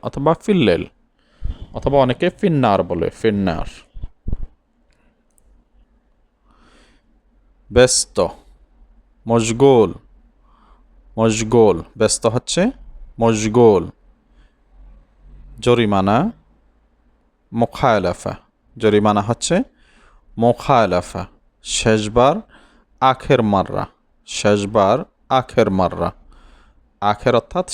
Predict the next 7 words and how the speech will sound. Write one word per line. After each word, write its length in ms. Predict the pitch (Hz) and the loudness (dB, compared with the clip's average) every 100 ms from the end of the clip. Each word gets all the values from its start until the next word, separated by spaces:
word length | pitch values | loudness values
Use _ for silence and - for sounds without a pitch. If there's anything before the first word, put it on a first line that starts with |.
| - | -4
শেষ, 240 | 101 80 - - | -2 -2 -4 -4
বার 180 | 101 101 - | 0 0 -2
হচ্ছে 260 | - - 170 165 | -8 -6 -4 -2
মাররা। 300 | 123 95 - _ _ _ _ _ _ _ _ _ _ _ _ - | -2 -4 -14 _ _ _ _ _ _ _ _ _ _ _ _ -2
আরেকবার 600 | 127 120 110 101 85 - - - - _ _ - - | 0 0 -2 0 0 -2 -10 -14 -16 _ _ -8 0
তানি 260 | 127 120 107 | 2 2 0
মাররা, 260 | 95 - | 0 -2